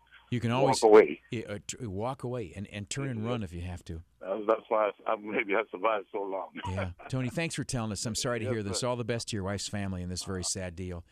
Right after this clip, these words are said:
Speaker 1: Here, and here's the thing real quick. You, you can't, w-, that's the thing. "Oh, you can use deadly force to protect yourself against deadly force." Well,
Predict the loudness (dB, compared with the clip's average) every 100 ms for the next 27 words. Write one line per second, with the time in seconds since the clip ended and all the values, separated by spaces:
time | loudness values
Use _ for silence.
0 | -20 -20 -18 -8 -6 -6 -6 -6 -6 -8
1 | -8 -6 -4 -6 -6 -6 -6 _ _ _
2 | _ _ _ _ _ -20 -20 -20 -18 -6
3 | -6 -4 -6 -6 -6 -8 -8 -8 -10 -6
4 | -4 -4 -4 -4 -2 -2 -4 -6 -4 -4
5 | -6 -6 -6 -6 -6 -6 -8 -10 -10 -8
6 | -6 -4 -6 -6 -6 -4 -4 -6 -6 -6
7 | -6 -4 -6 -8 _ -20 _ -6 -2 -2
8 | -4